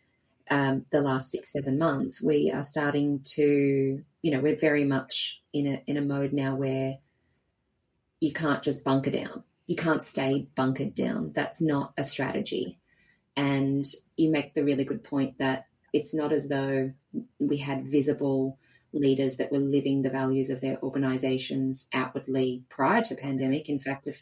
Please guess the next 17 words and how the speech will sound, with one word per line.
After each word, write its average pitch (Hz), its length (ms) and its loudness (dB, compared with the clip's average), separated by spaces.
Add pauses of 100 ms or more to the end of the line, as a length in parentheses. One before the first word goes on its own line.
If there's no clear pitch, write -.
(160)
they 151 160 -2
were 147 80 2
mis-, 147 200 -2 (100)
many 156 340 2
of - 80 -4
them - 200 -2
were 135 80 -2
missing 143 360 0
in 143 80 2
action 143 380 -4
then 147 240 0
too. 170 320 4 (760)
Um, 143 440 2 (260)
but 156 140 4
I 147 140 4
think 143 280 0
that 143 320 -2